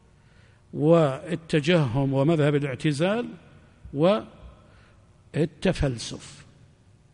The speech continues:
يعني دخلوا في الصوفية،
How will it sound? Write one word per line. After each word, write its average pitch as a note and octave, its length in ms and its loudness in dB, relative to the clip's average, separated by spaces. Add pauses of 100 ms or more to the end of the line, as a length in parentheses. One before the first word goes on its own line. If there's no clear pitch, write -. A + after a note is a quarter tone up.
(800)
يعني D3+ 360 0
دخلوا C#3 420 0
في - 80 -6
الصوفية، E3+ 680 -2